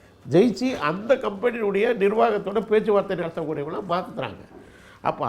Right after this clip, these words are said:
அதுதான் வந்து சரியானது. ஆனா அதில் குறிப்பிட்ட இது வந்து நிரந்தரமாக்கப்படும். அப்ப இவ்வளோ சதவீதம் ஓட்டு வாங்கினா வந்து தொழிற்சங்கத்தை இது பண்ணலாம், இவ்வளோ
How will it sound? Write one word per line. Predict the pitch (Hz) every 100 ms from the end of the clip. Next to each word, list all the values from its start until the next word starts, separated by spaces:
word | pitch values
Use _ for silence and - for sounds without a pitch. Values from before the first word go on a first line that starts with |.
| 120
அதுதான் | 175 254 294 277
வந்து | 226 233 220
சரியானது. | 160 160 143 104 - - -
ஆனா | 101 113 214 - - - - - - - _ -
அதில் | 185 269 -
குறிப்பிட்ட | 214 254 262 214 240 190 175
இது | 196 208
வந்து | 202 247
நிரந்தரமாக்கப்படும். | 233 254 247 180 160 131 113 95 82 - _ - - - - - -
அப்ப | 170 196 175
இவ்வளோ | 214 240 233
சதவீதம் | 208 220 208 202 185
ஓட்டு | 165 175
வாங்கினா | 165 165 165 165
வந்து | 151 156 156 147
தொழிற்சங்கத்தை | 160 160 165 151 147 147 143 143 139 135 139 135 135 - - - 147
இது | 156 151
பண்ணலாம், | 131 135 147 98 85
இவ்வளோ | 151 202